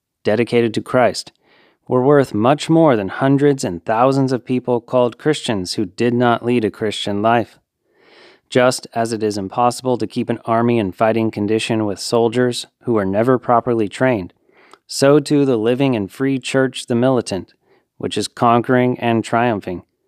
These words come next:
cannot exist if all those who want to be Christians are not first instructed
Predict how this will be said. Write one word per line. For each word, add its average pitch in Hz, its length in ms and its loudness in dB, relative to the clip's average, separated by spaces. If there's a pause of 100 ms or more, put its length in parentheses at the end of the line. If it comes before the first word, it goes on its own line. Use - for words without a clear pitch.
(240)
cannot 147 400 2
exist 113 580 -4
if 113 300 -6
all 120 280 4
those 117 320 0
who 123 80 -2
want 110 240 0
to - 40 -14
be 101 120 -4
Christians 113 560 -2
are 101 80 -4
not 104 260 -2
first 123 320 0
instructed 107 640 0